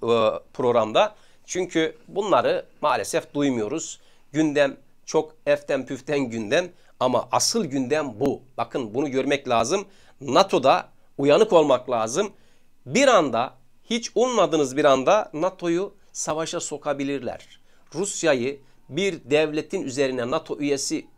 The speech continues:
e, bir devletin üzerine kışkırtarak beşinci maddeyi işletebilirler. Her an nato savaşa girmiş olabilir. Dolayısıyla yakın bir tarihte kırk bir bin askerle yapılacak bu, e,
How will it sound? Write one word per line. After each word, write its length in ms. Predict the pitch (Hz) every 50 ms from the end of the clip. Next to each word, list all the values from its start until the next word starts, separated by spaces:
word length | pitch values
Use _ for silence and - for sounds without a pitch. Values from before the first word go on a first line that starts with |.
| _ -
e, 400 | 139 131 123 120 117 117 110 104
bir 220 | 139 151 135 120
devletin 400 | 117 131 143 143 147 143 - 156
üzerine 500 | 143 127 123 131 131 131 123 113 104 104 - - - -
kışkırtarak 800 | - - 208 196 - - 170 147 - 139 123 127 170 196 190 - - - - - - -
beşinci 440 | 147 165 175 175 214 214 190 202
maddeyi 680 | 196 165 151 139 139 - 120 131 139 156 202 208 - - - _ _
işletebilirler. 1160 | 165 175 - - - 160 156 151 - 175 160 135 135 147 147 147 139 120 131 - 220 - - - - - _ _ -
Her 200 | - 269 240 180
an 220 | 143 139 196 - - _ _ _ _ _ -
nato 340 | 147 180 190 180 - 151 160
savaşa 440 | - - 143 139 151 147 143 151
girmiş 340 | 147 135 139 143 147 156 -
olabilir. 420 | 156 139 139 131 135 131 104 - - - - - _ -
Dolayısıyla 640 | 135 143 170 175 185 180 - 226 185 147 127 123 -
yakın 340 | 143 156 151 - 208 202 180
bir 100 | 165 160
tarihte 640 | 143 - 156 147 143 139 135 117 - 131 117 107 -
kırk 360 | - - 190 185 - - 143
bir 200 | 175 214 185 160
bin 220 | 143 156 143 139 - -
askerle 640 | - 143 - - - - 185 185 165 131 117 110 - - - - - -
yapılacak 680 | - 120 151 147 - 196 196 185 143 147 139 - - -
bu, 260 | 147 151 143 - - - - - - - -
e, 340 | 131 135 131 127 123 -